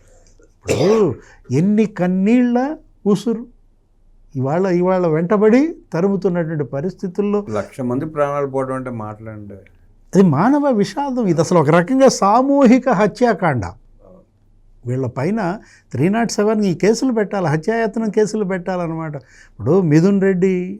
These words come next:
Speaker 1: వాళ్ళ జైల్లో ఉన్నాడు. మీకు ఎక్కడైనా సానుభూతి వస్తుంది కానీ మద్యంలో సానుభూతి రాదండి.
Speaker 2: రాదు.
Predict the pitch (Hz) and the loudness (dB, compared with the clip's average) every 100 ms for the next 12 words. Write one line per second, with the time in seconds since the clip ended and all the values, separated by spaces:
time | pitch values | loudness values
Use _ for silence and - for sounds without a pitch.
0 | - 143 139 120 156 160 139 113 113 123 | -8 -2 0 2 2 2 -2 -4 -10 -16
1 | _ _ - 170 _ _ _ _ _ _ | _ _ -20 -20 _ _ _ _ _ _
2 | _ _ _ 151 202 202 175 165 151 - | _ _ _ -2 0 0 0 0 -6 -4
3 | 226 226 233 233 - 196 208 196 208 208 | 0 2 2 0 -2 -2 -2 0 0 0
4 | 175 - 180 175 175 185 214 208 147 127 | -4 -2 -4 -2 -2 -4 -6 -6 -4 -2
5 | 147 151 190 208 196 147 147 156 151 120 | -2 0 2 2 0 -4 -4 -6 -6 -6
6 | 113 110 113 95 92 113 107 _ - 92 | -8 -10 -10 -10 -12 -14 -16 _ -20 -20